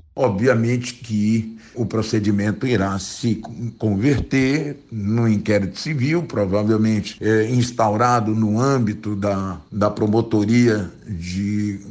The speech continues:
Combate à Discriminação à População L G B T, com a doutora Márcia Teixeira, com o apoio do gaep, e assim a gente ingressa com a ação que se fizer necessária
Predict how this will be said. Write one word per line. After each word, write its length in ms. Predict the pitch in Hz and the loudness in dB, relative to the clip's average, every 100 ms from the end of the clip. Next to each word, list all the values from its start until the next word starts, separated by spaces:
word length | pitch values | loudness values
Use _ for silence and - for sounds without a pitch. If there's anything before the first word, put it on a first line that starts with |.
| 104 | -4
Combate 800 | 110 98 104 113 101 - 95 92 | -2 2 2 2 0 -2 -8 -4
à 100 | 107 | -4
Discriminação 1120 | 98 101 110 98 107 101 92 - 113 107 92 - | -2 -2 -2 0 0 0 -4 -2 0 0 -2 -8
à 120 | - 101 | -8 -4
População 600 | 107 - 110 98 - 104 | -4 0 0 0 -2 0
L 120 | 95 | 0
G 160 | 82 98 | 0 0
B 200 | 120 147 | 2 2
T, 400 | - 156 175 - | 4 4 4 2
com 60 | |
a 40 | 104 | 0
doutora 400 | 104 104 110 107 | 0 0 -2 0
Márcia 340 | 104 104 - | -2 -2 -6
Teixeira, 680 | 95 139 135 - 127 143 147 - 135 | -6 -4 -4 -2 2 2 0 -6 -8
com 340 | - 120 117 113 | 2 4 6 4
o 120 | 107 | 2
apoio 540 | 98 - 110 117 107 90 | 0 -2 0 2 2 0
do 140 | 110 | -2
gaep, 600 | 113 131 107 127 - - - | 0 2 2 0 -2 -12 -12
e 200 | - 120 | 0 2
assim 680 | 117 113 - 113 120 147 143 | 2 0 -4 -2 -2 -4 -8
a 140 | - 117 | -6 -4
gente 760 | 90 117 110 - 139 123 110 - | -2 -2 -2 -2 0 0 -2 -2
ingressa 640 | 123 107 107 113 117 - | 0 2 2 0 -2 -4
com 600 | - - 113 117 131 143 | -8 -4 -2 0 0 -2
a 180 | 143 135 | 0 0
ação 600 | 123 123 120 117 127 131 - | 0 -2 -4 -2 -2 -6 -8
que 140 | - | -4
se 160 | 120 123 | -2 -2
fizer 720 | - 120 87 117 120 95 - - | -2 -2 2 4 4 0 -6 -6
necessária 840 | 110 113 117 107 - 107 107 139 | -2 -2 -2 -4 0 2 2 0